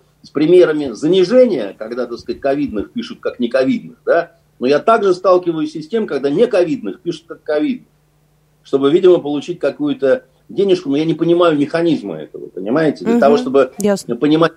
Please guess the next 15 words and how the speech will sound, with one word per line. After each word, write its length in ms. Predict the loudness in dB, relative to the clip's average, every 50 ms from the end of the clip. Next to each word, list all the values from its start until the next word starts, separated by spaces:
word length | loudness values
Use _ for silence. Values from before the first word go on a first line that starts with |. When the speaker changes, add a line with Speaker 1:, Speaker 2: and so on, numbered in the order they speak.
| _ _
Speaker 1:
как 120 | -2 0
это 100 | 2 2
работает, 420 | 2 4 4 4 2 2 0 -4 -4
надо 180 | -4 -6 -4 -4
быть 180 | -6 -6 -4
внутри. 380 | -2 -2 -2 -2 -4 -4 -6 -4
Внутрь 320 | -2 -2 -2 -2 0 0
я 80 | 0 0
не 100 | -2 -2
хочу, 420 | -4 -6 -6 -6 -8 -10 -12 -12 -14 _ _ _ _ _ _ _ _ _ _ _ -16
э, 300 | -12 -10 -8 -8 -8 -10 -8
туда, 280 | -6 -2 0 2 2 0
вот 180 | 0 -4 -4 -2
в 40 | -2
эти 360 | -2 -2 -2 -4 -4 -4